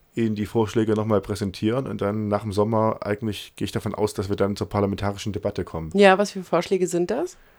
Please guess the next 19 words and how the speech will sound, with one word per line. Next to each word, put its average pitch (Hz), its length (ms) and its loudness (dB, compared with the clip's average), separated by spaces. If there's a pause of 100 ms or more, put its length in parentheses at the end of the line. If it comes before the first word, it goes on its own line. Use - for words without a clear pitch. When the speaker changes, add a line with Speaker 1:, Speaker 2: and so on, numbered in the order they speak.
(140)
Speaker 1:
Ne, 117 180 6
wir 117 100 10
wollen 123 220 12
einmal 120 220 4
nochmal 117 140 4
drüber 113 200 4
nachdenken, 113 580 2
ob - 220 -4
man 107 380 4 (200)
sozusagen 104 540 0
die 104 120 -8
Frage 104 360 2
des 98 200 -2
Haushaltsvorbehaltes 113 920 2
bei 107 260 2
fakultativen 110 640 -2
Referenten 98 580 -4
nochmal 107 280 -2
diskutiert, - 640 -4